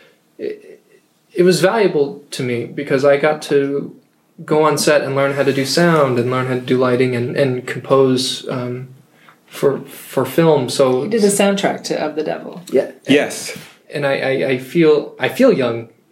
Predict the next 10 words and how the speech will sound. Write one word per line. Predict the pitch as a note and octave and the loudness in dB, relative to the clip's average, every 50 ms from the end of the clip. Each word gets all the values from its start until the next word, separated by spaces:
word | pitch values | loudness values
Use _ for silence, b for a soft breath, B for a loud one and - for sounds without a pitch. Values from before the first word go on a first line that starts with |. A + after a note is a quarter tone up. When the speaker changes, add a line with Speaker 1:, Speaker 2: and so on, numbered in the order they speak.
| _ _ | _ _
Speaker 1:
to, | - - C3 B2 B2 B2 | -6 -4 -2 -2 -4 -6
to, | - - C#3+ C3+ B2+ B2+ C3 - - | -4 -2 -2 0 0 -2 -4 -6 -8
and | C3 B2+ | -8 -6
I | B2 A#2+ | -6 -8
feel, | A#2 - - C#3+ C#3 C3 C3 C#3 D3+ - C3+ | -6 -2 0 0 0 2 0 -4 -6 -6 -8
um, | B2+ B2 A#2+ A#2 A2+ A2+ A2 b b b b b b b b b b _ _ _ _ _ _ _ _ _ | -8 -8 -8 -10 -10 -14 -16 b b b b b b b b b b _ _ _ _ _ _ _ _ _
well, | D#3+ C#3 C#3 | 2 2 2
it's | C#3 C#3 - | 2 2 -2
exciting | C3 - - E3 D#3+ D3 C#3+ C3+ B2 | -2 0 2 2 2 2 2 0 0
that | B2 B2 A2+ - - - | 0 0 0 -2 -4 -10